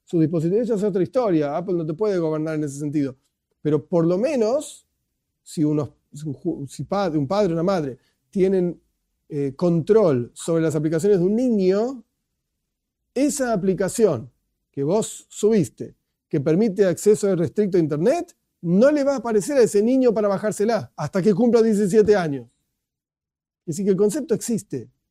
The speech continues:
y está instalado, y me parece muy bien que este-, que exista y que esté instalado.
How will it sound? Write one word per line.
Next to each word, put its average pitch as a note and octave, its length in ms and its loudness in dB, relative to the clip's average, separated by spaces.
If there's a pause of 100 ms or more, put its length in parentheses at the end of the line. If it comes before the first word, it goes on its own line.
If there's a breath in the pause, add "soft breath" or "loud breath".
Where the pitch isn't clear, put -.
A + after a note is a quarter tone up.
(160)
y E3 60 -8
está A3+ 200 -2
instalado, F#3+ 760 -2 (240)
y E3+ 80 -4
me F3 80 0
parece G3+ 280 -2
muy F#3 180 2
bien A3 240 4
que D3 80 -4
este-, - 220 -8
que D3 100 -10
exista F#3 320 -6
y D3 40 -4
que C#3+ 80 -8
esté C#3+ 160 -10
instalado. B2 460 -12